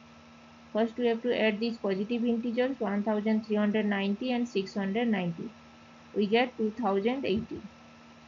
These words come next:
Now we have to add these negative integers four hundred seven and minus four hundred seven and minus eight hundred seventy-two. We get four hundred seven plus eight hundred seventy-two is one thousand two hundred seventy-nine,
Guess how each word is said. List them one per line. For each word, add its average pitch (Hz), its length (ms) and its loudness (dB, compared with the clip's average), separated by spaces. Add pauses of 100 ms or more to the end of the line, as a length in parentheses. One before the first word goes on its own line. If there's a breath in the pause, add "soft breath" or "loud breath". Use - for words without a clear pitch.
(260)
Now 214 360 4
we 247 100 2
have 226 200 2
to 233 140 2
add 202 280 2
these 247 200 -2
negative 202 460 0
integers 240 580 0
four 214 200 2
hundred 220 360 2
seven 214 540 0
and 254 320 -2
minus 202 400 0
four 226 140 0
hundred 226 320 2
seven 233 440 -4
and 240 220 -2
minus 208 480 -2
eight 196 180 -2
hundred 214 280 -2
seventy-two. 190 600 -4 (720)
We 202 120 2
get 240 240 2
four 226 160 2
hundred 233 280 2
seven 233 360 0
plus 233 240 0
eight 214 200 -2
hundred 226 280 2
seventy-two 220 720 0
is 220 260 0 (400)
one 214 280 2
thousand 226 440 2
two 214 140 2
hundred 220 300 2
seventy-nine, 220 720 0